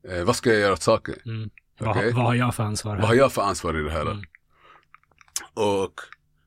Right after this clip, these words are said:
Speaker 1: sen, ja, tid gick, jag har planerat knäppa grejer, så här.
Speaker 2: Mm.
Speaker 1: <laughs> Du vet, ja, alltså, dragit in folk och varit så här, eh, alltså, redo att göra konsekvenser.
Speaker 2: Mm.
Speaker 1: Eh, för jag har känt mig tvungen. Men sen så här,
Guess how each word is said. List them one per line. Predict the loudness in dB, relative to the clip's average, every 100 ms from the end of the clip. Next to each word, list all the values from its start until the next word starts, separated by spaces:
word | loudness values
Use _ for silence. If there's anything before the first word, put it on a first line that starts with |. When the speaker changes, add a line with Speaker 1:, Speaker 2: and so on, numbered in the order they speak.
| _ _
Speaker 1:
sen, | 0 2 2 -2 -8
ja, | -2 2 0 -2 _ _
tid | -2 0 4
gick, | 2 2 2
jag | 4
har | 4
planerat | 2 2 4 2 -2
knäppa | -2 0 0 2
grejer, | 4 2 -2
så | -10 -12
här. | -12 -14 -6 -2 -2
Speaker 2:
Mm. | -4 -8 -12
Speaker 1:
<laughs> | -10
Du | -2
vet, | -2 -2 _ -2
ja, | 2 2 2
alltså, | 0 2 4 4 2
dragit | 2 0 0
in | -2 -2
folk | 2 2 2 -2
och |
varit | -2
så | -2 -4
här, | -2
eh, | -2 -4 -8 -12 -18 _ _ _ _ -12 -10 -8
alltså, | -4
redo | 2 2 2 -2 -4 -8 -10 -12 _ _ 0
att | 4
göra | 6 6 2 0 _ _ _ _ _ -4
konsekvenser. | 2 2 2 2 0 -4 -10 _ -10
Speaker 2:
Mm. | -8 -8 -14 -20 _
Speaker 1:
Eh, | -10 -8
för | -4
jag | -2
har |
känt | 0 -2
mig | -4
tvungen. | 2 4 4 2 -4
Men | -6
sen | -2 0
så |
här, | 2